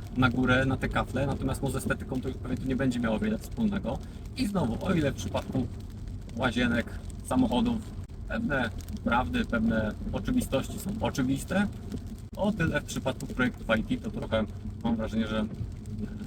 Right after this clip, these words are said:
wychodzi na to, że kurde, ktoś tam przez pięć minut poklika w komputer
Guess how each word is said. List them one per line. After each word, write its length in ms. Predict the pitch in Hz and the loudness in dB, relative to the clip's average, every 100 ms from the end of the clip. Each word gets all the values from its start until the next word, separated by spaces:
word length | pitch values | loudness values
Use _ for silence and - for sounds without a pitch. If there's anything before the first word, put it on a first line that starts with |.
| - - | -8 -8
wychodzi 480 | - 135 117 120 - - - - - - - - | 0 0 4 4 2 -4 -12 -12 -12 -12 -10 -2
na 140 | 117 | 0
to, 160 | 135 135 | 0 0
że 220 | 117 113 - - - | 2 0 0 -6 -2
kurde, 320 | 208 196 175 | 2 4 4
ktoś 220 | 156 165 - | 0 -2 0
tam 220 | 143 127 - | 2 2 2
przez 120 | 147 | 2
pięć 300 | - 180 165 | 4 6 6
minut 220 | 160 151 135 | 6 6 4
poklika 680 | - - 160 - 135 120 - - | 0 2 4 6 6 4 0 -6
w 20 | - | 0
komputer 580 | 139 190 202 208 190 | 2 4 4 6 4